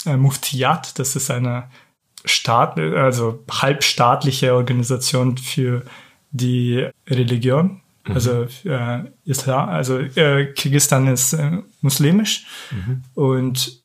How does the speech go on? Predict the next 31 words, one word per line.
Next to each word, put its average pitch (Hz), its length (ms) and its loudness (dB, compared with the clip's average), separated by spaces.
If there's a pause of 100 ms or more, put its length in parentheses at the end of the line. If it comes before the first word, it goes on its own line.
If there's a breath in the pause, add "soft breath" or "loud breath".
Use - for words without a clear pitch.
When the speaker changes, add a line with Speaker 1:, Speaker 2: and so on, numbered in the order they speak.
(100)
Speaker 1:
genau, 139 400 -2
und 131 100 -2
sie 139 240 0
haben 135 440 -2
eine 131 240 0
Fetwa, 170 640 0
also 139 260 0
religiösen, 131 1160 -2 (500 loud breath)
äh, 127 440 -2
Gesetz 131 840 -2 (380)
raus, - 1000 -2
äh, 143 240 4
be-, 131 500 -2 (120)
äh, 139 60 0
also 120 280 0 (160)
rausbekommen, 127 580 0
oder 123 220 -4 (120)
wie 127 120 -6
heißt - 240 -4
das, - 180 -4
äh, 143 40 0
auf 135 200 -4
Deutsch? 131 320 -2 (680 loud breath)
Und, 127 480 2
äh, 131 360 2 (960)
da 139 300 4
stand, 135 480 2
dass 127 240 -4
alle 135 560 0
schwule 135 400 0
Männer 131 440 -2